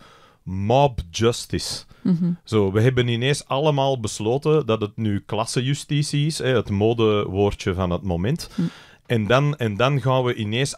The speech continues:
Speaker 1: allemaal zeer rechtschapen de meest wraaklustige, walgelijke shit doen, want we hebben eigenlijk nu het recht om dat te doen.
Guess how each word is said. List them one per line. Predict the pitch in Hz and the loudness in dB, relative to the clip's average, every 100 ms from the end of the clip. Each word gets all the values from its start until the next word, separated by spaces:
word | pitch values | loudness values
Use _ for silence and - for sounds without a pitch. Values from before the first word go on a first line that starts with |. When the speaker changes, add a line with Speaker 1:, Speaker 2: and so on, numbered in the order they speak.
| - | -4
Speaker 1:
allemaal | 139 165 143 135 147 160 151 - _ - | 0 2 2 4 2 0 -2 -12 _ -14
zeer | 101 101 135 160 | -8 0 2 2
rechtschapen | 131 131 - - - 127 151 160 151 | 0 -4 -4 -6 0 0 2 0 0
de | 110 | -2
meest | 110 113 - 95 85 | -2 -4 -4 -12 -12
wraaklustige, | 90 113 117 - 113 151 - 156 135 120 | -2 2 2 0 -2 -2 -2 -2 0 2
walgelijke | 98 123 151 131 131 - | 2 2 2 0 -2 -4
shit | - - 156 | -6 -4 -4
doen, | 170 170 175 - - - | -2 -2 -4 -8 -16 -4
want | 120 123 | 0 0
we | 120 110 | 2 2
hebben | 87 123 147 139 | 2 0 0 0
eigenlijk | 147 143 147 135 135 - | 0 0 0 -2 -4 -2
nu | 110 127 143 | 4 4 4
het | 90 - | 2 -2
recht | 101 135 - | -2 -2 -4
om | - 113 | -4 0
dat | 104 101 | 0 -2
te | 104 | -2
doen. | 90 85 78 | -4 -6 -6